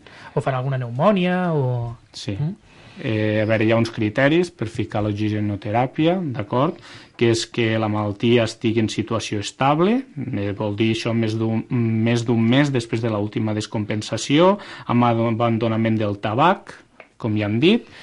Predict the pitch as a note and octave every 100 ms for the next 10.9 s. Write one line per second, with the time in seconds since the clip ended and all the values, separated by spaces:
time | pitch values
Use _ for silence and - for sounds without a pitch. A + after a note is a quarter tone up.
0 | - - B2+ B2 A#2 - A2+ A2+ B2+ D3
1 | - - A#2+ A2+ - G#2+ A#2 B2+ - A2+
2 | A#2+ E3+ A3 - - - - - - C3+
3 | C3+ C#3 C3+ C3+ C3 B2 A#2+ C3 C#3 D3+
4 | - - A#2+ - C3+ B2 A#2+ A#2+ A#2 D3+
5 | D#3+ F#3 C#3+ A#2 - A#2 A2+ A2 - A#2
6 | D#3 D#3 A#2 A2 G#2+ G#2 G#2 G#2+ A2+ A2+
7 | G#2+ G#2+ G#2 G#2+ G#2+ G#2 G2+ A2 A2 G#2+
8 | E3+ A#2+ B2+ D#3+ F#3 F#3 A#2+ G#2 G#2+ G2+
9 | D#3 E3+ B3+ - - - - - - C3
10 | D#3 E3+ - C#3 B2+ A#2+ B2 A#2 B2+